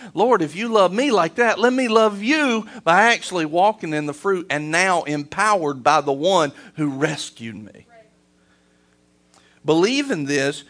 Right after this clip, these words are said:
Speaker 1: your heart must be settled without a doubt, knowing that he did this because he loves you. Make your heart sound,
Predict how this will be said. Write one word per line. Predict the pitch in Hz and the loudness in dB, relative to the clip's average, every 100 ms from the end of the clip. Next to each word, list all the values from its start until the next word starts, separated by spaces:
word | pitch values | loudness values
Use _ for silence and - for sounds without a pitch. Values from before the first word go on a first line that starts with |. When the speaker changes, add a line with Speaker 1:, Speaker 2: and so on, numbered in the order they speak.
| _ | _
Speaker 1:
your | - 156 | 0 0
heart | 156 208 208 | 2 2 2
must | 156 175 240 - | 0 -2 -2 -4
be | 185 175 | -10 -10
settled | - - 180 185 151 127 | -10 -4 -2 0 -2 -4
without | 123 135 151 160 143 | -6 -2 0 -2 -4
a | |
doubt, | 127 143 151 120 113 - _ _ | -4 -2 -2 -2 -4 -10 _ _
knowing | 135 170 226 247 151 123 120 131 _ _ | -4 0 0 0 -2 -4 -8 -12 _ _
that | 147 - | -4 -4
he | - 202 254 | -10 -8 -8
did | 240 208 208 233 180 | -8 -10 -6 -6 -8
this | 127 131 147 | -6 -6 -6
because | - 147 - 120 120 | -12 -12 -4 -4 -4
he | 143 151 | -8 -6
loves | 165 208 196 - | -4 -4 -8 -16
you. | 101 113 - _ _ _ _ - | -20 -20 -20 _ _ _ _ -6
Make | 147 175 175 | -2 -2 -2
your | 156 | -4
heart | 143 147 131 - | -4 -6 -6 -8
sound, | - 131 135 160 240 285 | -12 -8 -6 -6 -8 -10